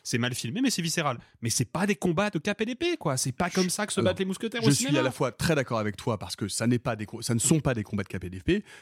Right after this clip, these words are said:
Speaker 2: mais je suis pas d'accord avec toi dans le sens où littéralement, il n'y a pas un seul combat qui soit lisible.
Speaker 1: Dans le,
Speaker 2: C'est-à-dire que
Speaker 1: dans le deux, c'est un tout petit peu mieux.
Speaker 2: Mais tu
Speaker 1: Les
Speaker 2: rigoles.
Speaker 1: combats au début,
Speaker 2: Tu
Speaker 1: dans les, dans les
Speaker 2: rigoles.
Speaker 1: cinq premières
Speaker 2: Les,
Speaker 1: minutes, c'est un peu plus,
Speaker 2: les
Speaker 1: c'est un peu plus
Speaker 2: combats
Speaker 1: maîtrisé.
Speaker 2: sont filmés systématiquement avec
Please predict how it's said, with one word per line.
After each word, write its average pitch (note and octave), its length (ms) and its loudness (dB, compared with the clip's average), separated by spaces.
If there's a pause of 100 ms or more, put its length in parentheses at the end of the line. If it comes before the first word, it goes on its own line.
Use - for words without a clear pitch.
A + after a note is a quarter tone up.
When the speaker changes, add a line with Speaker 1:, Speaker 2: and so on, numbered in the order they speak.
(120)
Speaker 2:
mais C3 140 4
je A2+ 100 0
suis - 120 -6
pas G#2 100 -2
d'accord F#2+ 220 -6
avec F2+ 140 -8
toi F3 120 4
dans C#3+ 80 4
le G#2 60 0
sens - 260 0 (100)
où G3+ 300 6 (400)
littéralement, B2 800 2
il B2+ 120 -6
n'y G#2+ 100 0
a G2 60 -2
pas - 300 -2 (140)
un A3 320 6
seul B2 480 4
combat A#2+ 640 -2
qui B2 120 -6
soit G3+ 320 2
lisible. F#3 760 4 (160)
Speaker 1:
Dans E3 80 -6
le, F3 60 0
Speaker 2:
C'est-à-dire F3 180 6
que E3 80 6
Speaker 1:
dans F#3+ 80 6
le G3 140 6
deux, G3 200 6
c'est F3+ 220 2
un E3+ 140 2 (100)
tout A#3 120 6
petit F3 200 -4
peu D#3 140 0
mieux. A#2 320 -2
Speaker 2:
Mais A#2+ 80 -6
tu - 200 -6
Speaker 1:
Les C#3 180 -2
Speaker 2:
rigoles. F#3 140 4
Speaker 1:
combats A3 160 6
au G3+ 60 4
début, F3+ 220 4
Speaker 2:
Tu D#3+ 60 6
Speaker 1:
dans C#3 100 8
les, C#3 100 6
dans C4+ 80 8
les C4 60 8
Speaker 2:
rigoles. - 100 4
Speaker 1:
cinq G3 140 4
premières E3+ 220 6
Speaker 2:
Les, E3+ 80 4
Speaker 1:
minutes, G3+ 160 4
c'est - 100 2
un D3+ 100 0
peu E3 120 0
plus, D#3+ 180 4
Speaker 2:
les G#3 120 4
Speaker 1:
c'est - 120 2
un E3 40 8
peu - 40 6
plus E3 80 6
Speaker 2:
combats D#3+ 160 6
Speaker 1:
maîtrisé. C3+ 300 4
Speaker 2:
sont E3 120 2
filmés D3 640 0
systématiquement C3 920 0
avec A2+ 480 -4